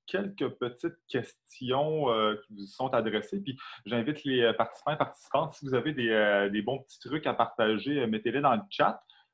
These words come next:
Euh, comme ça, on va pouvoir, euh, s'alimenter de ça. Vous allez peut-être pouvoir, euh, nourrir certains de vos collègues. Puis, si vous avez des questions à adresser, euh, à nos conférencières, bien sûr, le, le Q R, euh, est là pour vous. Donc, euh, ben, on a une première question, euh, d'Hélène Daigneault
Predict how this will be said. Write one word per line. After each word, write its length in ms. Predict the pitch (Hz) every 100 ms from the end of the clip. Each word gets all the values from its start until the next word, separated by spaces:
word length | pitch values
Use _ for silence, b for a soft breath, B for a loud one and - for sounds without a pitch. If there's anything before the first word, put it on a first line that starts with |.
| -
Euh, 280 | 104 101 101
comme 160 | 113
ça, 120 | 107 147
on 100 | 120
va 80 |
pouvoir, 400 | 117 - 117 135
euh, 100 | 123
s'alimenter 480 | 110 110 107 107 113
de 180 | 110 98
ça. 100 | - 240
Vous 80 | 165
allez 140 | 104
peut-être 240 | 95 110 - _ 92
pouvoir, 300 | 92 104 -
euh, 80 | 98
nourrir 400 | 98 92 113 113
certains 300 | - - 107
de 60 | 98
vos 120 | 98
collègues. 500 | - 98 104 101 98
Puis, 80 | -
si 140 | -
vous 60 | 120
avez 120 | 117
des 200 | 113 104
questions 420 | - - - 123
à 60 | 113
adresser, 520 | 107 101 101 - 131 - b b b
euh, 240 | 98 98
à 20 | 98
nos 120 | 101
conférencières, 600 | 98 98 98 92 117 117
bien 200 | 101 98
sûr, 300 | - 113 110
le, 640 | 101 95 92 92 90 90
le 220 | 87 87 - -
Q 240 | 104 95
R, 40 | 95
euh, 460 | 113 113 95 90 92
est 60 | 98
là 140 | 117
pour 160 | 98 92
vous. 140 | 143 - b b _
Donc, 260 | 113 131 120
euh, 240 | 110 104
ben, 180 | 117 117
on 140 | 123
a 20 |
une 60 | 143
première 420 | - 131 147 180
question, 540 | - 147 - - - 156
euh, 80 | 110
d'Hélène 380 | 117 120 147 117
Daigneault 520 | 113 113 117 180 214